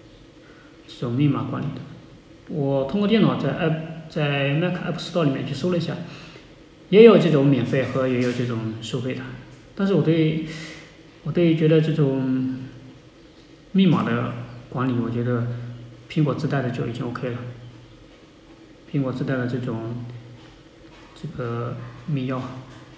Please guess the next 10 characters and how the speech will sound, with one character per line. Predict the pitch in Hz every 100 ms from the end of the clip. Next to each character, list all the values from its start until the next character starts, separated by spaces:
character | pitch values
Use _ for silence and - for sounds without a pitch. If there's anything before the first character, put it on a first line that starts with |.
| - - - -
已 | 127
经 | 123
很 | - 131
好 |
用 | 117 117
了。 | - - - - - - - - - - - - - - - - - - - - - - - - - - - - - - - - - - - - - - - - - - -
其 | - 139
实 | 131 123
对 | 139
于 | 135 143 151